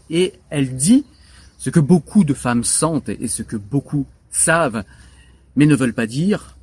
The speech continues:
parce que dans notre pays, aujourd'hui, il y a un déni de réalité au nom de l'antiracisme, c'est que Mila, elle nous dit qu'elle a très souvent été harcelée par des gens qui se revendiquaient de l'islam. Et ces gens-là l'ont revendiquée parce qu'elle est homosexuelle,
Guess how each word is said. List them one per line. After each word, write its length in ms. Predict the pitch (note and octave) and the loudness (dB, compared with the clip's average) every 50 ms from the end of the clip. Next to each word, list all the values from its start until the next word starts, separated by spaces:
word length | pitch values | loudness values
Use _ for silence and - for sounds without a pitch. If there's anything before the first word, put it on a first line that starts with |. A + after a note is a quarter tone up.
| _ | _
parce 240 | A2+ - - - - | -10 -8 -6 -6 -2
que 120 | - D#3+ D#3+ | 0 0 0
dans 160 | C#3 C3+ B2 | 2 2 2
notre 240 | A#2+ A#2 - - B2+ | 2 0 -2 -4 -4
pays, 360 | - B2+ C3 D3+ D#3+ D#3 C#3+ | -2 0 0 2 2 2 2
aujourd'hui, 380 | A#2+ G#2+ B2 A2 A2 C3 D3+ | 2 0 -2 -4 -2 0 0
il 100 | D3 B2+ | 0 0
y 60 | G#2 G#2 | 0 -2
a 60 | G#2 | -4
un 100 | G#2+ G#2+ | -6 -6
déni 360 | G2+ - E3 D#3 D3+ D#3 D3+ | 0 2 2 2 4 2 0
de 80 | - C3 | 0 0
réalité 540 | B2+ B2+ B2 B2 B2+ C3+ C3+ - D3+ C#3+ | 0 2 2 2 2 0 0 2 2 4
au 100 | C3+ B2+ | 4 4
nom 140 | B2+ A#2 A2+ | 4 2 2
de 40 | A2 | 0
l'antiracisme, 760 | A2+ A2+ G#2+ - B2 G#2+ A2+ G#2 - F3 F3+ - - B2+ G#2 - - - - A3+ A#3 A3 F#3 D#3 - | -2 -2 -4 -4 -6 -4 -4 -4 -4 -4 -2 -2 -2 -2 -2 -4 -8 -16 -20 -20 -20 -20 -20 -20 -16
c'est 160 | - - D3+ | -8 -6 -4
que 80 | C3 F3+ | 0 0
Mila, 320 | F3 F3 F3 E3+ F3+ F#3+ | 2 2 2 2 2 2
elle 100 | E3 D3+ | 0 2
nous 140 | C#3+ C#3 C3+ | 2 2 2
dit 300 | C3 B2+ C#3+ F#3 G3+ G3 - _ _ _ | 2 0 -2 -4 -4 -6 -8 _ _ _
qu'elle 220 | - C#3+ B2+ B2 | -6 -4 -2 -2
a 100 | B2 B2+ - _ _ _ _ _ _ _ _ _ - | -2 -4 -6 _ _ _ _ _ _ _ _ _ -6
très 200 | - - F#3+ D#3 | -2 0 0 0
souvent 400 | - - D3 B2+ B2+ B2+ B2+ - _ | 0 -2 -2 -2 -2 -4 -4 -6 _
été 260 | - A#2+ - C3+ C#3 - | -12 -6 -4 -4 -4 -2
harcelée 500 | - C#3 - - - - B2 B2 C3 C#3+ - - - - | -4 -4 -4 -2 -2 -2 -4 -4 -6 -8 -10 -16 -8 -6
par 200 | F3 D#3 C#3 B2+ | -4 -4 -2 0
des 160 | D3+ D3 C3+ | 0 0 0
gens 240 | A2+ C3 C3 C#3+ - _ _ - | 0 -2 -4 -4 -6 _ _ -10
qui 120 | - D#3 C#3 | -6 -6 -4
se 120 | - - | -2 -2
revendiquaient 540 | C#3 B2 C3+ B2+ C3+ C3 B2 B2 - C#3+ C#3 | -2 0 0 0 0 0 0 0 0 0 0
de 100 | B2 B2+ | 0 0
l'islam. 400 | A#2 A#2 A2 - - G2+ F#2 - - - _ _ _ - - - - - - - - | -2 -2 -4 -6 -6 -8 -8 -10 -12 -18 _ _ _ -20 -20 -20 -20 -20 -14 -6 -4
Et 60 | C#3 | -2
ces 160 | C#3 - E3+ | 0 0 0
gens-là 280 | C#3+ D3+ D3 D3+ D#3+ E3 | 2 2 2 4 4 4
l'ont 140 | D3+ C3 A2 | 2 2 0
revendiquée 500 | A2 B2 A#2 B2 B2+ B2 B2 - D#3 D3+ | -2 -2 -2 -2 -2 -2 -2 -2 -4 -4
parce 280 | - B2 - - - | -4 -6 -6 -6 -4
qu'elle 200 | - B2+ A#2+ A#2+ | -2 -2 0 0
est 200 | B2 B2 A#2+ - - | 0 -2 -4 -4 -4
homosexuelle, 800 | A#2+ A2+ A2+ A2+ A2 - A2+ - - - C#3+ D3+ D#3+ E3+ F3 | -2 -2 -2 -2 -2 -4 -6 -4 0 2 2 2 2 2 -2